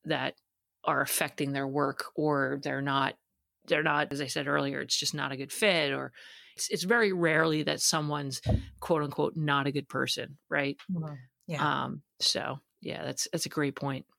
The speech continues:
Speaker 2: And I think it's just about digging in. You know, if you have an employee who has been stellar for years and then all of a sudden they've just really tanked in their job, asking questions, saying, like, "What's going on with you? Is everything
Speaker 1: Exactly.
Speaker 2: okay?"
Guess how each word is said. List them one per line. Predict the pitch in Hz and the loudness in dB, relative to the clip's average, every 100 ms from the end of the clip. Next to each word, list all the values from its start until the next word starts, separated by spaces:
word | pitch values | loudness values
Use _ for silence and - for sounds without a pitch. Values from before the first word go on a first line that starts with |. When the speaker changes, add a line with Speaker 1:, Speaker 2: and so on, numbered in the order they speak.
| _ _ _ _ _ - | _ _ _ _ _ 0
Speaker 2:
And | 220 | 2
I | 233 | 2
think | 233 247 226 | 0 0 0
it's | 202 | 0
just | 202 190 - - | 2 2 0 -2
about | 175 170 160 | 0 2 2
digging | 175 165 170 151 | 0 0 0 -2
in. | 165 156 165 | -2 -2 0
You | 170 | 0
know, | 165 160 | 2 0
if | 165 | 0
you | 190 | 0
have | 185 180 | 2 2
an | 175 | 2
employee | 165 - 170 170 160 156 | -2 -2 0 0 2 0
who | 156 165 156 160 - - - | 0 0 -2 -6 -16 -20 -4
has | 175 170 | -2 2
been | 165 160 | 2 4
stellar | - - 156 170 156 | 2 2 2 2 0
for | - 165 147 147 156 | 0 0 0 -2 -4
years | 165 202 170 156 151 | 2 4 4 2 0
and | 156 160 | 0 0
then | 156 | 0
all | 151 165 | 2 2
of | 151 | 0
a | |
sudden | 143 170 160 151 151 | -2 0 0 0 0
they've | 151 147 127 - _ _ | 0 -2 -6 -20 _ _
just | - 170 170 | 0 0 2
really | 175 160 151 147 147 | 0 0 -2 -2 -2
tanked | - 202 196 185 | 0 2 2 0
in | 156 | -2
their | 151 147 | -2 0
job, | 170 202 170 160 165 - _ _ - | 2 4 4 2 -4 -18 _ _ -2
asking | 165 170 247 226 | 0 0 2 2
questions, | 220 180 233 - 143 139 147 | 2 0 0 0 -2 -2 -4
saying, | - 170 180 175 | 0 2 2 2
like, | 175 170 | 0 0
"What's | 180 214 - | -2 -2 -2
going | 262 247 208 | 0 2 2
on | 214 294 | 2 0
with | 196 180 | -2 0
you? | 151 | 0
Is | 151 143 | 2 2
everything | 160 190 202 208 | 2 2 2 0
Speaker 1:
Exactly. | 196 - 190 | 0 0 0
Speaker 2:
okay?" | 202 165 156 | 2 2 0